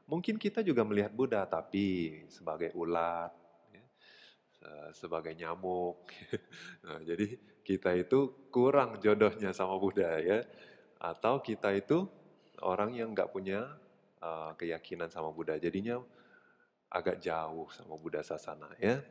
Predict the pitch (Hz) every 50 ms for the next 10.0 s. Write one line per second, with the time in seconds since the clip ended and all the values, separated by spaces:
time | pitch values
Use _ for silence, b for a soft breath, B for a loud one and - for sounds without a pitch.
0 | - - - - - - 90 90 - 127 135 135 - - 95 98 98 95 95 92
1 | 92 101 110 - - 131 - 127 - 110 98 98 95 98 95 92 92 90 - 90
2 | 85 - 85 85 85 80 85 87 98 117 131 - - 92 90 90 - 92 - 90
3 | - - 92 85 87 82 - - 92 - - 90 82 85 85 80 - 90 85 -
4 | - 87 90 92 - - - - _ - 82 87 107 117 - - - 87 82 78
5 | - - 82 80 - - - - - 82 78 73 - - - - 76 73 73 -
6 | b b b b b b _ - 82 101 101 113 117 - - - - - 90 87
7 | 90 98 101 113 110 107 92 - 90 92 107 135 156 - B B B B B B
8 | B B B B B B _ _ _ 82 80 - - 85 82 82 - - 101 110
9 | 120 120 110 107 104 101 98 - 98 95 95 - 98 92 95 92 90 92 92